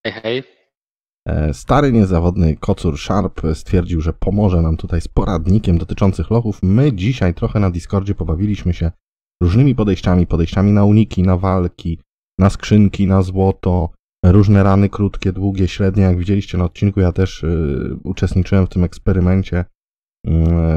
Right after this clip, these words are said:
Speaker 2: więc leciałem na uniki i te uniki raz mi siadły, raz mi nie siadły, a głównie mi nie siadały.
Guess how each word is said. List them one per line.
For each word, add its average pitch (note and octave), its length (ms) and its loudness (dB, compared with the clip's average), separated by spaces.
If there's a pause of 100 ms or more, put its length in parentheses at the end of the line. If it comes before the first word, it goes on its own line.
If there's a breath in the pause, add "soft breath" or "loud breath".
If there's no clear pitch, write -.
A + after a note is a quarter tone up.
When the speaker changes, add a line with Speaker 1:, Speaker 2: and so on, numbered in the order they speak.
(100)
Speaker 2:
więc E2+ 240 0
leciałem F#2 380 2
na F2+ 120 4
uniki F#2 520 2
i F2+ 60 -4
te F#2 100 0
uniki F2+ 320 2
raz F2 220 -2
mi F2 60 0
siadły, F#2+ 320 0
raz F2+ 200 -2
mi F2 60 2
nie F2 120 2
siadły, F#2 360 0
a F2 60 0
głównie F2 280 0
mi E2+ 120 2
nie F#2+ 120 0
siadały. A2 460 -2